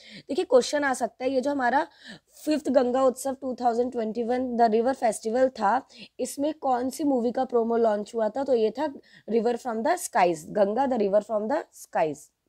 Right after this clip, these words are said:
ठीक है, और हम थोड़ा सा ये देखें, जो ग-, हमारे जो गजेंद्र सिंह शेखावत थे, उन्होंने गंगा एटलस River of the Past को लॉन्च किया था। ठीक है, अब क्वेश्चन आ सकता है, गंगा एटलस River of the Past को लॉन्च करने वाले कौन थे? गजेंद्र सिंह शेखावत थे।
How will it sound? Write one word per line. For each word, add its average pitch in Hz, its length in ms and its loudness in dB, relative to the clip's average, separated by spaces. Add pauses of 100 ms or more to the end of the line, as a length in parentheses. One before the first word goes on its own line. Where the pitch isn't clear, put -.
ठीक 262 160 -10
है, 339 160 -4 (640)
और 302 140 2
हम 339 100 2
थोड़ा 302 220 2
सा 302 80 -2
ये 311 60 0
देखें, 226 260 2
जो 302 100 -2
ग-, 254 220 2 (320)
हमारे 262 320 4
जो 330 120 -2
गजेंद्र 254 480 2
सिंह 330 280 -4 (300)
शेखावत 240 680 2
थे, 320 60 2
उन्होंने 262 480 4
गंगा 247 520 6
एटलस 269 440 0
River 247 300 -2
of 254 120 0
the 269 160 -2
Past 208 340 0
को - 140 2
लॉन्च 202 380 4
किया 185 280 0
था। 160 320 -8 (220)
ठीक 262 140 -6
है, 349 140 4 (440)
अब 247 60 -8
क्वेश्चन 302 420 4
आ 285 80 0
सकता 277 280 -4
है, 285 60 2
गंगा 247 380 4
एटलस 262 300 0
River 254 220 0
of 254 100 2
the 254 220 -4
Past 208 200 -2
को 277 140 0
लॉन्च 254 380 4
करने 254 240 -2
वाले 247 260 2
कौन 247 220 0
थे? 302 120 2
गजेंद्र 233 480 4
सिंह 294 260 -6
शेखावत 208 640 -2
थे। 330 180 2